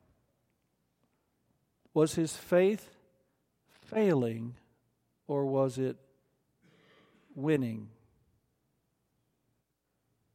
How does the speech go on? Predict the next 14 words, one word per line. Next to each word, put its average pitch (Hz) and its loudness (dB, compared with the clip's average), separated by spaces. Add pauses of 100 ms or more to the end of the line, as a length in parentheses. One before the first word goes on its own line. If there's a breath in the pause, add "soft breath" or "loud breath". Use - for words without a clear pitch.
(760)
There 180 8
was 240 10
another 180 4
man 127 0
who 127 -4
cried 123 2
that 120 -2
night. 120 -4 (1900)
Do 127 -6
you 120 -2
remember? 147 -4 (2250)
It 139 -2
was 139 -4
Judas. 151 -4